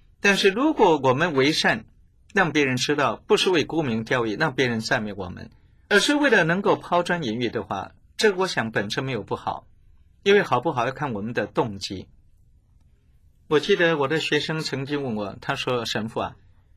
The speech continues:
他说，“某一些歌星呢、演员呢，还有一些社会名流，他们行了一些善事，但是又来一次记者招待会。当然，他们的动机我们不能够讲，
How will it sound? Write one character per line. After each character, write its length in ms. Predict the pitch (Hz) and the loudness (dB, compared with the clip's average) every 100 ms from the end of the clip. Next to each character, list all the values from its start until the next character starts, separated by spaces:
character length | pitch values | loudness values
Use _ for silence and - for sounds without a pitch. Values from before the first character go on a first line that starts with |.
| - - | -20 -4
他 160 | 277 | 0
说 160 | 277 285 | 2 2
，“某 140 | 208 | 2
一 60 | 196 | 0
些 200 | - 190 | 2 2
歌 240 | 233 226 | 4 4
星 240 | 220 226 208 | 4 0 0
呢、 160 | 180 | 0
演 240 | 165 127 120 | 0 -2 0
员 220 | 117 156 | -2 -2
呢， 160 | 143 | -2
还 100 | 123 | -2
有 80 | 160 | -2
一 40 | 139 | -2
些 260 | - 120 | 0 -2
社 220 | 117 - 165 | -2 -2 -2
会 140 | 131 | -2
名 260 | 113 110 127 | -4 -6 -4
流， 260 | 101 98 - - - | -6 -6 -12 -20 -12
他 140 | - 269 | -2 -2
们 120 | 277 | 0
行 160 | - | 0
了 80 | 208 | 2
一 20 | |
些 160 | 175 165 | 2 2
善 280 | 160 170 135 | 2 0 0
事， 260 | 147 127 | 0 -2
但 220 | 120 165 131 | 0 -2 0
是 120 | 135 | 0
又 60 | 117 | 0
来 140 | 98 | 0
一 40 | 107 | -2
次 200 | - 110 | -4 -4
记 200 | - 202 | -2 -2
者 140 | 110 | -2
招 200 | 104 95 | -4 -6
待 140 | 98 | -8
会。 260 | - - - - _ _ _ _ _ _ _ - | -10 -12 -12 -20 _ _ _ _ _ _ _ 2
当 180 | 165 | 2
然， 180 | 160 131 | 4 0
他 140 | 143 165 | -2 -2
们 100 | 165 | 0
的 120 | 143 | 0
动 240 | 151 151 | 0 -4
机 120 | 135 | -4
我 80 | 135 | -4
们 120 | 110 | -4
不 100 | 120 | -4
能 160 | 127 113 | -6 -6
够 160 | 113 101 | -6 -6
讲， 320 | - 92 | -8 -12